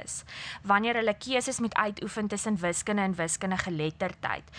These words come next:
Soos wat ek voorheen genoem het, dit is maar 'n hekwagvak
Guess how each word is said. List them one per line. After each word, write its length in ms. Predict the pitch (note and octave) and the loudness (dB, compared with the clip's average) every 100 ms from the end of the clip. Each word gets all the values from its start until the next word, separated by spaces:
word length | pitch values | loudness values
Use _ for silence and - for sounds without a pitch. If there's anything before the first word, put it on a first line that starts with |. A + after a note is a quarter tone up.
| - - | -12 -4
Soos 220 | C4 C4 | -2 2
wat 120 | B3+ | 2
ek 140 | C4+ - | 2 0
voorheen 420 | C4+ B3 A#3+ A#3 | 0 2 2 2
genoem 360 | A#3+ G3 F#3+ | 2 4 4
het, 320 | G3+ G3+ - G3 | 4 0 -4 -2
dit 240 | G3 - | 0 0
is 160 | C4 - | 0 2
maar 200 | G#3+ F#3+ | 4 4
'n 180 | E3+ | 4
hekwagvak 880 | F3 - F#3 F3 - - F#3 E3+ - | 0 2 2 2 0 0 4 4 0